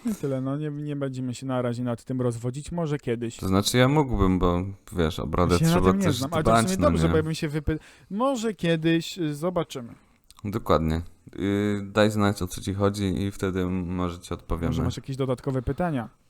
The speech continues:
Speaker 2: No właśnie.
Speaker 1: Bo nie każdemu rośnie broda, tak jakby chciał, nie?
Speaker 2: No,
Speaker 1: Chociaż
Speaker 2: no.
Speaker 1: myślę, że bym głupio wyglądał w brodzie.
Speaker 2: No, ja też nie wiem, bo
Speaker 1: No, ja tak
Speaker 2: czasem
Speaker 1: mówię, bo jej nie mam, nie?
Speaker 2: No, może sobie spróbuj zapuścić, jak chcesz, ale nie chcesz.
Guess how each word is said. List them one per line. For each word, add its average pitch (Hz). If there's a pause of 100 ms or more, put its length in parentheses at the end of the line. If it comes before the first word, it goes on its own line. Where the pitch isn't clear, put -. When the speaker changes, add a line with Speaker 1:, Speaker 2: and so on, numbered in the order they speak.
(280)
Speaker 2:
No 95
właśnie. 85
Speaker 1:
Bo 131
nie 139
każdemu 139
rośnie 131
broda, 117 (560)
tak 127
jakby 123
chciał, 110
nie? 131 (680)
Speaker 2:
No, 85
Speaker 1:
Chociaż 90
Speaker 2:
no. -
Speaker 1:
myślę, 143
że 131
bym 120
głupio 123
wyglądał 117
w 123
brodzie. 120 (720)
Speaker 2:
No, 92
ja 104
też -
nie 202
wiem, 175
bo 170
Speaker 1:
No, 175
ja 170
tak 170
Speaker 2:
czasem 170
Speaker 1:
mówię, 170
bo 156
jej 147
nie 156
mam, 123
nie? 135 (580)
Speaker 2:
No, 87
może 92
sobie 92
spróbuj 92
zapuścić, 92
jak 80
chcesz, -
ale 92
nie 87
chcesz. -